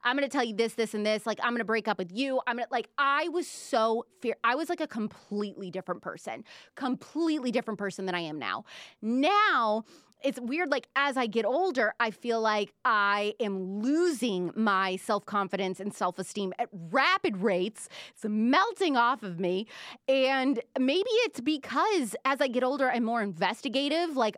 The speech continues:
I am inquiring about the world around me way more than I ever did before. And so the more I learn, it's like the less I know. And so that's causing me to feel, like, less confident and ins-, insecure because I'm realizing as I get older how little I know,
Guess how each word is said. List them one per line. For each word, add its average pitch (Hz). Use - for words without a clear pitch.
I 214
am 208
inquiring 240
about 214
the 208
world 208
around 180
me 226
way 208
more 208
than 208
I 208
ever 202
did 190
before. 185
And 247
so 247
the 214
more 226
I 220
learn, 208
it's -
like 208
the 202
less 202
I 185
know. 190
And 240
so 240
that's 233
causing 226
me 214
to 202
feel, 214
like, 202
less 196
confident 190
and 196
ins-, -
insecure 220
because 254
I'm 208
realizing 247
as 208
I 214
get 202
older 196
how 220
little 202
I 170
know, 165